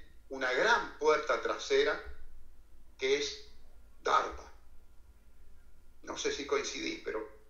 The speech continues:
es un, es un, un tema de carácter más bien político, pero bueno, con sus derivaciones en el, en el ámbito existencial. Toda la te-, todo el adelanto tecnológico primero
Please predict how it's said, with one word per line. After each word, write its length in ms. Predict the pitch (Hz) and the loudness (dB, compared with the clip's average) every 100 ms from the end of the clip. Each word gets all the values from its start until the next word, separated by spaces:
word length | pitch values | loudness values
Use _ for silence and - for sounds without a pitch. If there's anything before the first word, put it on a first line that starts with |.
| - | -10
es 160 | 110 113 | -8 -6
un, 280 | 123 - - - - | -8 -10 -14 -16 -16
es 180 | - 165 | -8 -8
un, 300 | 131 120 139 | -8 -10 -12
un 180 | 131 117 | -10 -2
tema 500 | 143 135 127 127 - - - | 2 4 4 2 -6 -12 -6
de 80 | - | 0
carácter 400 | 117 123 120 120 | 2 2 2 2
más 160 | 107 110 | 2 2
bien 180 | 131 - - - - - - - - - - | 0 0 -6 -10 -10 -12 -14 -14 -12 -12 2
político, 840 | 170 185 180 180 175 - 285 - - - | 4 4 2 0 -2 -4 -4 -12 -16 -6
pero 240 | - - - | 2 6 8
bueno, 240 | 139 139 | 6 4
con 180 | - - | 0 -4
sus 160 | - 107 | -6 2
derivaciones 680 | 110 113 104 131 135 - | 2 4 2 4 4 4
en 100 | - | 0
el, 240 | 104 104 - | 0 -4 -4
en 120 | 110 | -4
el 100 | 107 | 2
ámbito 580 | 117 120 117 113 104 - - - - - | 2 2 -2 0 0 -2 -12 -14 -16 -6
existencial. 800 | - - 110 117 113 - 139 107 - - - - - - - - - - | -4 -4 -2 0 0 2 2 2 -4 -12 -16 -18 -14 -12 -10 -10 -10 -12
Toda 300 | - 196 202 | 4 6 8
la 180 | 170 147 | 6 4
te-, 180 | 143 143 | 2 0
todo 260 | - 185 170 | 4 4 6
el 60 | |
adelanto 460 | 143 143 147 147 135 | 6 6 2 2 0
tecnológico 840 | - 120 127 156 151 - - - | 0 0 2 2 0 0 0 2
primero 560 | 175 175 175 220 220 | 0 0 4 4 6